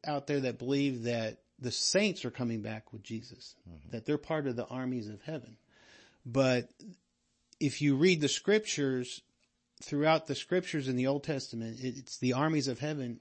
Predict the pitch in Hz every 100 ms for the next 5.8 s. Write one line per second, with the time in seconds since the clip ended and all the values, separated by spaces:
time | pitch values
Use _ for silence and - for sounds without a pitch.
0 | _ 131 120 123 170 160 113 95 73 127
1 | - 80 71 _ _ - - _ - 117
2 | 123 143 - 131 139 143 123 - 180 180
3 | 120 - - 117 113 110 - 147 139 127
4 | 120 156 147 - - _ - 117 110 113
5 | 131 135 117 120 175 - - -